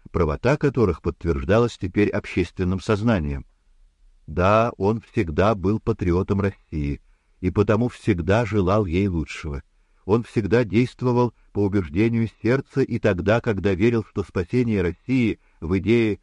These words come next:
Фаланстера Фурье, и когда, во многом благодаря Белинскому,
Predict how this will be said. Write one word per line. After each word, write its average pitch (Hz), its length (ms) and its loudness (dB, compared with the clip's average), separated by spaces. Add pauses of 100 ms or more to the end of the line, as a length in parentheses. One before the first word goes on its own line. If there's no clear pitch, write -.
(120)
Фаланстера 101 680 0
Фурье, 87 480 0 (640)
и 101 80 -2
когда, 95 580 2 (240)
во 80 180 -2
многом 82 380 0
благодаря 80 520 2
Белинскому, 85 760 -2